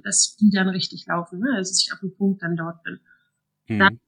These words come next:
Speaker 1: ich mir sehr viel mehr Gedanken als über, ähm, irgendeine Zahl.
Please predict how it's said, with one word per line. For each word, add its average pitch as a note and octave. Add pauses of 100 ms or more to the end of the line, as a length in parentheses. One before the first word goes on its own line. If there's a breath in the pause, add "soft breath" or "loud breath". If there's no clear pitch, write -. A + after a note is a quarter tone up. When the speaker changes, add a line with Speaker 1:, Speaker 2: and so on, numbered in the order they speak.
(100)
Speaker 1:
ich F#3+
mir F#3
sehr F#3+
viel G#3
mehr F#3+
Gedanken F3+
als F3
über, E3+
ähm, E3+
irgendeine F#3
Zahl. E3